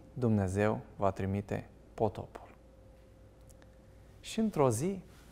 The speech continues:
Dumnezeu i-a spus lui Noe: „Noe, intră în corabie tu și casa ta.”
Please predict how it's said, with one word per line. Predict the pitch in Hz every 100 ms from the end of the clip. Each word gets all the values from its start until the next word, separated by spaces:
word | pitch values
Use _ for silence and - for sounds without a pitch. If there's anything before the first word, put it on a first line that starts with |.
| - -
Dumnezeu | 135 127 117 160 165
i-a | 131 107
spus | - 143 -
lui | 131 120
Noe: | 120 110 98 127
„Noe, | 131 151 131 98 - - - - -
intră | 190 240 226 180 165
în | 147 127
corabie | 123 123 139 135 123
tu | - 135
și | 120 131
casa | - 123 113 - 110
ta.” | - 90